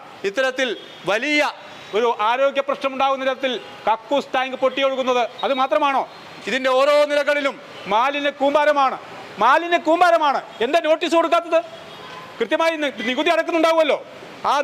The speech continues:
നികുതി അടക്കുന്ന ആ നഗരസഭയ്ക്ക് ഒരു ഉത്തരവാദിത്വമില്ലേ? നികുതി മേടിക്കുമ്പോൾ ഇവിടെ നോട്ടീസ് കൊടുക്കണം, ഇവിടുത്തെ ആരോഗ്യ പ്രശ്നം ശ-, നിങ്ങൾ ശ്രദ്ധിക്കണം. അതുപോലെ തന്നെ ലൈസൻസ് കൊടുക്കുമ്പോൾ മാലിന്യ സംസ്കരണ പ്ലാന്റൊക്കെ ഉണ്ടോ എന്ന് ഒന്ന് പരിശോധിക്കണ്ടേ? അതൊന്നും പരിശോധിക്കാതെ ഇത്തരത്തിൽ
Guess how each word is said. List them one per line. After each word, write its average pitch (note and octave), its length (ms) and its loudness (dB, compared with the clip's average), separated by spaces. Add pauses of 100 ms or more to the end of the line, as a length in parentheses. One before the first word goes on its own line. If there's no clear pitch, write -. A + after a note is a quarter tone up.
നികുതി D#4 300 2
അടക്കുന്ന D#4 320 0 (420)
ആ - 20 2 (220)
നഗരസഭയ്ക്ക് D4 540 0 (120)
ഒരു C4 140 4
ഉത്തരവാദിത്വമില്ലേ? D#4+ 640 2 (1080)
നികുതി D4 260 0
മേടിക്കുമ്പോൾ D4+ 440 2 (180)
ഇവിടെ D4 200 -2
നോട്ടീസ് D#4 300 0
കൊടുക്കണം, D4+ 280 2 (300)
ഇവിടുത്തെ C4+ 260 0
ആരോഗ്യ D4+ 260 2
പ്രശ്നം D4+ 260 -2
ശ-, C4 360 -2 (120)
നിങ്ങൾ C#4+ 220 2
ശ്രദ്ധിക്കണം. D#4 380 0 (520)
അതുപോലെ C#4+ 260 4
തന്നെ C#4+ 180 0 (220)
ലൈസൻസ് C#4 420 0
കൊടുക്കുമ്പോൾ C#4+ 360 2 (340)
മാലിന്യ C#4+ 380 -2
സംസ്കരണ C#4+ 360 0 (120)
പ്ലാന്റൊക്കെ C#4+ 400 0
ഉണ്ടോ C#4 200 4
എന്ന് C#4 140 -6 (240)
ഒന്ന് C4+ 200 0
പരിശോധിക്കണ്ടേ? D#4+ 600 2 (840)
അതൊന്നും A#3+ 280 -4
പരിശോധിക്കാതെ A#3 720 0 (380)
ഇത്തരത്തിൽ B3 260 -2